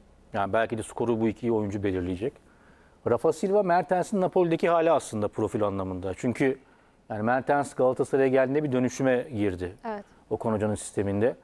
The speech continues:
Speaker 1: Ee, Napoli dönemlerinde çok net bir bitiriciyken,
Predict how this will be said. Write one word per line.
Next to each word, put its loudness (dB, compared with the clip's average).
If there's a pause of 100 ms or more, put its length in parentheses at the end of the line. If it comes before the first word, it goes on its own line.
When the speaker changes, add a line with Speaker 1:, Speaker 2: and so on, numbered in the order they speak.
(540)
Speaker 1:
Ee, 4 (380)
Napoli 2
dönemlerinde 2
çok -4
net -2
bir -2
bitiriciyken, 0